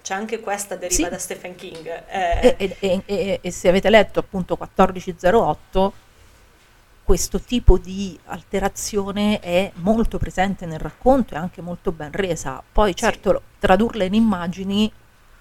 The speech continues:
Speaker 2: eh, poi vedremo se riusciremo a portare, se non ci verranno in mente altre
Speaker 1: <laughs>
Speaker 2: idee in mezzo, <laughs> vedremo come, eh,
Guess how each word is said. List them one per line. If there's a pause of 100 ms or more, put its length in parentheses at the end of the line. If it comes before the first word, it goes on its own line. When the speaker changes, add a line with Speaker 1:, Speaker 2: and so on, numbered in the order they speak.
(180)
Speaker 2:
eh, (100)
poi
vedremo (300)
se
riusciremo
a
portare,
se
non
ci
verranno
in
mente
altre
Speaker 1:
<laughs>
Speaker 2:
idee
in
mezzo,
<laughs> (680)
vedremo (180)
come, (280)
eh,